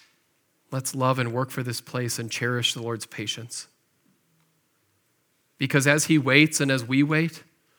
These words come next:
it's just one more opportunity for someone else to see that he is good, that he is their king and their savior, and be saved. Each day we have here to work for the good of this place is another day to show someone else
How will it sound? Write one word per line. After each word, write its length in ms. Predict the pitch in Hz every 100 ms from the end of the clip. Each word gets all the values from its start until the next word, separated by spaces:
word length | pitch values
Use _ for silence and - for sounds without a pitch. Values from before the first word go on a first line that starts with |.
| _ _ _ _ _ _ _
it's 180 | - -
just 200 | 147 -
one 160 | 139
more 220 | 143 135
opportunity 640 | 127 127 131 - 127 123 127
for 160 | 127
someone 340 | 120 131 123 120
else 400 | 120 113 - - _ _ - _ -
to 100 | 127
see 280 | - 127
that 160 | 123 123
he 180 | - 131
is 140 | 113
good, 440 | - 120 117 113 117 _ _ _
that 140 | - 120
he 120 | 131
is 120 | 120
their 120 | 127
king 300 | 117 - 120
and 140 | 117 113
their 80 | 107
savior, 420 | - 113 110 110
and 140 | 104
be 100 | 92
saved. 460 | 87 - 107 120 - _ _ _ _ _ _ _ _ _ _ _ _ _ _ _ _ _ _
Each 220 | 156 156 -
day 160 | 165
we 180 | 156 156
have 220 | 135 131
here 200 | - 151
to 80 | 139
work 240 | 123 139
for 120 | - 143
the 100 | 131
good 180 | 135
of 100 | 135
this 140 | 131 123
place 340 | - 135 127
is 120 | 135
another 280 | 127 127 135
day 140 | 131 131
to 80 |
show 220 | 127 139 131
someone 360 | - 131 127
else 320 | 127 131 120